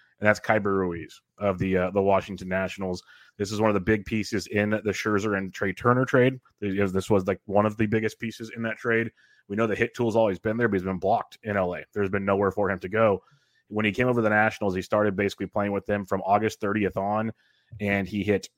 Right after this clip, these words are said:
two eighty-four. Um, only two home runs, but the power we've seen in the minors is, is there, so I'm not too worried about that.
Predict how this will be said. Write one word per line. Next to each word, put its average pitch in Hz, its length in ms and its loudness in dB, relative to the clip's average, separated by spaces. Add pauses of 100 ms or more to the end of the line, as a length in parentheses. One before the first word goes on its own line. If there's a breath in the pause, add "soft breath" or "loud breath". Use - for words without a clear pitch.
two 131 220 2
eighty-four. 120 680 0 (400)
Um, 104 240 4
only 127 240 2
two 143 180 2
home 143 160 0
runs, 107 280 4
but 104 100 0
the 98 80 -6
power 113 340 4
we've 101 160 -2
seen 113 240 -6
in 107 80 -4
the 98 60 -2
minors 98 360 0
is, 95 180 -2
is 98 260 -2
there, 101 260 2
so - 100 -6
I'm 98 60 -2
not 101 160 0
too 107 100 -10
worried 101 160 -2
about 92 200 -4
that. 107 240 4